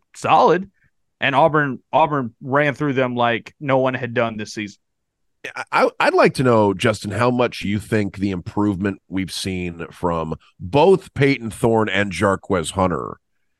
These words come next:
Speaker 2: has to do with the teams they've played the last couple of weeks versus sort of anything else. 'Cause I've been, I, I've been harping on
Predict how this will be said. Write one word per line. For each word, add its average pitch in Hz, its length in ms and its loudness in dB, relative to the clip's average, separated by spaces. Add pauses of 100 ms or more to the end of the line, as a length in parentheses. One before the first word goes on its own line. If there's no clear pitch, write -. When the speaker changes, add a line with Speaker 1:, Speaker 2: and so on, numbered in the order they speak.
Speaker 2:
has 120 360 -2
to 123 100 0
do 113 280 2
with 101 420 0 (240)
the 104 120 2
teams 110 600 0
they've 95 240 0
played 95 380 -2
the 95 80 -2
last 90 300 0
couple 90 340 -2
of 82 100 -4
weeks 90 300 -2
versus 87 640 -2 (300)
sort 113 260 4
of 90 80 0
anything 95 440 0
else. 90 220 0
'Cause 104 140 0
I've 127 180 4
been, 123 240 2 (320)
I, 117 200 2 (100)
I've 170 120 4
been 151 120 2
harping 127 440 2
on 107 580 0